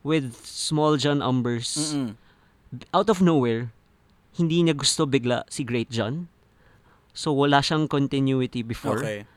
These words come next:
Speaker 1: And parang his dislike for his dad was just sprung out of nowhere. And na-overpower siya na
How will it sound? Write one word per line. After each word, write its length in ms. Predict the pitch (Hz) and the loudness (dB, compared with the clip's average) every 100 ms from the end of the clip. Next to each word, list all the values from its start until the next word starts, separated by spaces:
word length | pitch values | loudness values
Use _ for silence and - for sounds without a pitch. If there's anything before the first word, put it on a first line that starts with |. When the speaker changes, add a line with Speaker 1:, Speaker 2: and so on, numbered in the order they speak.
| _ - - _ _ - | _ -20 -20 _ _ -2
Speaker 1:
And 380 | 175 180 165 123 - _ _ _ _ _ _ _ _ | 2 4 2 -2 -20 _ _ _ _ _ _ _ _
parang 380 | 185 180 190 180 | 4 6 6 4
his 300 | 143 185 - | 2 0 0
dislike 500 | 147 156 165 170 160 | 0 0 2 0 0
for 120 | - 165 | -2 0
his 220 | 160 131 | 0 0
dad 400 | 120 113 107 104 _ _ _ _ _ _ _ _ | 2 2 0 -8 _ _ _ _ _ _ _ _
was 160 | 147 139 | -4 -2
just 320 | 151 - - _ - | -2 -4 -6 _ -12
sprung 500 | - - 165 151 143 | -10 -6 -2 0 0
out 180 | 139 | -2
of 140 | 147 - | -2 -4
nowhere. 500 | 127 110 101 101 113 _ _ _ _ _ _ _ _ | -2 -2 -4 -6 -10 _ _ _ _ _ _ _ _
And 340 | 180 165 156 - - _ | 0 2 2 -2 -20 _
na-overpower 760 | 165 160 175 156 175 156 151 147 | -2 0 0 0 0 0 2 2
siya 180 | 143 156 | 0 0
na 140 | 143 | 0